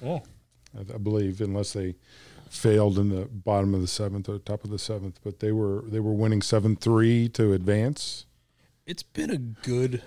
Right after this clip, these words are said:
Speaker 1: sports, like, week nugget because you got some good stuff happening, like N H L playoffs, arguably the best playoffs.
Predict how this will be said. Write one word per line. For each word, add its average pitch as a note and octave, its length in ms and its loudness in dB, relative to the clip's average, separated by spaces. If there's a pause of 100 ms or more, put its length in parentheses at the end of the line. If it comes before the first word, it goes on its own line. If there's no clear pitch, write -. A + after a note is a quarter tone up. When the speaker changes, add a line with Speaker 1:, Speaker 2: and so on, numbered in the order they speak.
Speaker 1:
sports, - 960 -8 (340)
like, G#2+ 200 -12 (300)
week A2+ 320 -8
nugget D#3+ 520 -4 (520)
because B2+ 380 -2
you D3 60 -6
got D#3+ 180 -2
some A#2 220 -6
good B2 200 -4
stuff C3 260 -6
happening, A2 480 -8
like G#2 160 -14 (840)
N C#3+ 140 -2
H C#3 160 -2
L C3+ 160 0
playoffs, C3 680 -6 (400)
arguably C3+ 460 0
the A#2+ 100 -4
best A2+ 300 -4
playoffs. A2+ 600 -6